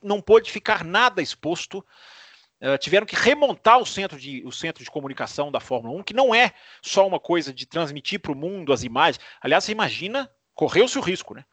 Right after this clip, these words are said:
da Fórmula um não ter como transmitir imagens pro mundo. Você já ima-, você já imaginou a corrida de Fórmula um acontecer e não poder ser transmitida pro mundo?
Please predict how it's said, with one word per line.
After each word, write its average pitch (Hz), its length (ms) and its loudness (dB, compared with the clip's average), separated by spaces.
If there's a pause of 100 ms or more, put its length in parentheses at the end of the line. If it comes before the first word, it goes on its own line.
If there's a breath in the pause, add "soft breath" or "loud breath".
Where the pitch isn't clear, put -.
(160)
da - 80 -2
Fórmula 180 380 2
um 196 60 -4
não 240 140 0
ter 240 200 0
como 247 240 0
transmitir 254 640 -2
imagens 269 520 2
pro - 160 -10
mundo. 208 280 -12 (280 loud breath)
Você - 140 -8
já 208 120 2
ima-, 226 180 -2
você 196 200 0
já 226 120 4
imaginou 247 320 0
a 247 40 4
corrida - 320 -6
de 139 60 -8
Fórmula 143 320 -2
um 175 60 -6
acontecer 151 560 -6 (180 soft breath)
e 165 60 -6
não 247 240 4
poder 196 420 4
ser - 180 -6
transmitida 180 800 -4
pro 135 160 -10
mundo? 139 380 -16